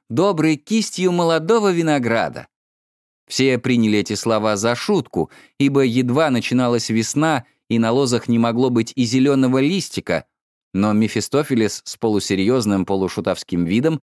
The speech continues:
принялся за исполнение своего обещания. Он взял в руки два блюда и, подняв их вверх,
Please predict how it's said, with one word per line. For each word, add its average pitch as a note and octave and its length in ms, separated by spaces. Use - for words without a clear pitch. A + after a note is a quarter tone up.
принялся E3 560
за D#3 160
исполнение B2 680
своего G#2 420
обещания. D2+ 720
Он C#3 160
взял A#2+ 320
в A2 60
руки B2+ 240
два G#2 280
блюда F2+ 460
и, C3+ 80
подняв C#3+ 400
их C#3+ 180
вверх, C3+ 540